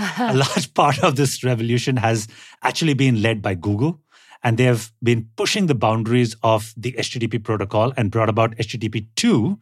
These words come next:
which is what most of us use today. And that made loading of pages way faster. Now, H T T P three gets three to four times faster by taking a very fundamentally different approach.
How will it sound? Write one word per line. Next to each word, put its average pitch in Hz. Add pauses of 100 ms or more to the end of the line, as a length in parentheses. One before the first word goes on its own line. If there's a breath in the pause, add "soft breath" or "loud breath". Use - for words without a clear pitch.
(220 soft breath)
which 120
is 104
what 107
most 98
of 98
us 95
use 92
today. 110 (480 loud breath)
And 123
that 147
made 120
loading 117
of 107
pages 107
way 160
faster. 87 (240)
Now, 127
H 131
T 147
T 147
P - (120)
three 156 (420)
gets 135 (120)
three 170
to 160
four 160
times 131 (160)
faster 151
by 113
taking 120
a 113
very 131
fundamentally 120
different 104
approach. 101